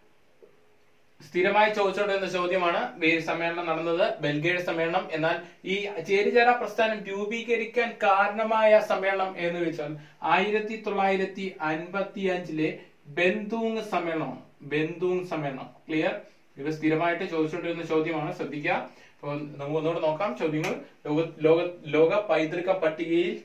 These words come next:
പട്ടിക തയ്യാറാക്കുന്ന യു എൻ എയുടെ ഏജൻസി ഏതാണ് ചോദ്യം? ഏതാണ്? യുനെസ്കോ. യുനെസ്കോയുടെ ഫുൾ ഫോം യുണൈറ്റഡ് നേഷൻ എഡ്യൂക്കേഷൻ, സയൻസ്, കൾച്ചർ and ഓർഗനൈസേഷൻ.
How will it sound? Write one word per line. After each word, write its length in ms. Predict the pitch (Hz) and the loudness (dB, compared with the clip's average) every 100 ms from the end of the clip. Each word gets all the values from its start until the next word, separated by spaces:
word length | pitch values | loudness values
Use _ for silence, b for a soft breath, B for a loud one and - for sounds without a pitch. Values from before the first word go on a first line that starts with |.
| 147 | -2
പട്ടിക 280 | 143 165 185 | -2 2 2
തയ്യാറാക്കുന്ന 680 | 151 156 156 156 160 160 - | 2 0 -2 -2 0 -2 -4
യു 160 | 143 156 | -2 0
എൻ 80 | 170 | 2
എയുടെ 160 | 160 | 0
ഏജൻസി 540 | 156 147 151 175 175 208 | 2 2 0 -4 -6 -4
ഏതാണ് 480 | 175 147 151 151 | 0 0 0 -4
ചോദ്യം? 360 | 143 139 196 - B B - | -4 0 0 -2 B B -6
ഏതാണ്? 440 | 147 147 147 139 | -2 0 0 -2
യുനെസ്കോ. 560 | 147 151 156 - 156 120 | -2 0 -2 -4 -6 -4
യുനെസ്കോയുടെ 500 | 123 147 151 165 156 | -6 -6 0 2 2
ഫുൾ 120 | 147 | 0
ഫോം 300 | 143 175 165 | -4 -4 -4
യുണൈറ്റഡ് 500 | 135 147 156 180 170 | -4 -4 -4 -8 -6
നേഷൻ 480 | 165 165 190 190 185 | -2 -2 -4 -8 -8
എഡ്യൂക്കേഷൻ, 720 | 143 139 185 185 185 175 170 | -8 -4 -4 -2 -4 -2 -6
സയൻസ്, 460 | 160 156 156 185 - | -2 -2 -2 -4 -2
കൾച്ചർ 440 | 156 147 180 175 190 156 | -2 0 -2 -6 -4 -6
and 120 | 143 | -4
ഓർഗനൈസേഷൻ. 680 | 131 135 156 156 156 254 | -6 -6 -6 -6 -4 -6